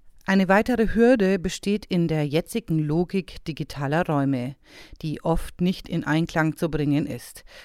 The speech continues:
mit der Förderlogik des öffentlichen geförderten Kulturbereichs und den Verdienststrategien der Kultur- und Kreativwirtschaft.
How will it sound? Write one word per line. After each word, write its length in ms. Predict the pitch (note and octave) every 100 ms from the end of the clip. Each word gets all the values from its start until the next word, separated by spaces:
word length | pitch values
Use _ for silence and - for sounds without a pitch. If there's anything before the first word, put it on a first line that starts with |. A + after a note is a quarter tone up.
| -
mit 160 | D3+ C#3
der 120 | C3+
Förderlogik 880 | - D3 D3 F3 E3+ F3 F3 F#3 -
des 240 | F3+ - -
öffentlichen 800 | D#3+ D#3 D3 D3+ D3+ E3+ F#3 -
geförderten 1080 | D#3+ D3 C#3 D3 E3+ E3+ _ - F3+ F#3
Kulturbereichs 1040 | - G#3 - F3 C#3+ C#3 C3+ C3+ D3 - - - - - -
und 320 | - G#3+ B3+ - -
den 300 | D#3 C#3+ C3+
Verdienststrategien 1300 | C#3 C#3 C3+ E3 F#3 - - E3+ F3 - G3+ G3 F#3
der 160 | E3 D#3+
Kultur- 500 | - F3+ - D#3+ D#3+
und 200 | F3+ E3+
Kreativwirtschaft. 1200 | - F#3 - D#3+ C3+ - G#2+ - G#2+ - -